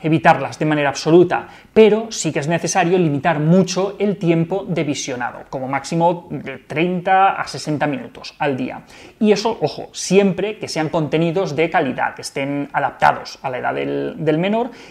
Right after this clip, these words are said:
y que sean supervisados por, por un adulto. Siempre hay que recordar que en este cómputo se cuentan todas las pantallas, ordenador, móvil, tablet, todo. ¿Vale? Y todos los usos, excepto uno,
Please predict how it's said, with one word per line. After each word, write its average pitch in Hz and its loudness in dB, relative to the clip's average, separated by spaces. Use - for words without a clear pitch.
y 233 0
que 240 -2
sean 180 -2
supervisados 135 -2
por, 131 -4
por 139 0
un 123 -6
adulto. - -14
Siempre 147 0
hay 127 2
que 151 2
recordar 156 6
que 156 -2
en 131 0
este 143 -4
cómputo 165 2
se 226 -4
cuentan 196 0
todas 180 4
las 165 4
pantallas, 123 -4
ordenador, 156 2
móvil, 139 0
tablet, 139 0
todo. - -8
¿Vale? 143 -8
Y 226 2
todos 165 6
los 175 2
usos, 233 -2
excepto 262 0
uno, 156 2